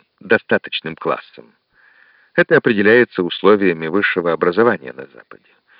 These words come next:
Русская интеллигенция обыкновенно была пролетарской, не буржуазной в социальном смысле слова. После шестидесятых годов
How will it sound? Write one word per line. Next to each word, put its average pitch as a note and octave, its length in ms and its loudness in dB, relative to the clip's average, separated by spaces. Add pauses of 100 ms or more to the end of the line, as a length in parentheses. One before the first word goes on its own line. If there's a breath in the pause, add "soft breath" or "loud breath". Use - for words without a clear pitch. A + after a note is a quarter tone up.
(140 loud breath)
Русская D3 420 4
интеллигенция F2+ 800 0
обыкновенно D3+ 480 0
была A2 240 4
пролетарской, F2+ 920 -2 (500 loud breath)
не C3+ 140 0
буржуазной F#2 800 2
в - 80 -16
социальном E2+ 580 -2
смысле E2 440 -14
слова. C2+ 380 -6 (760)
После E3+ 320 0
шестидесятых C#3 760 0
годов C3 340 4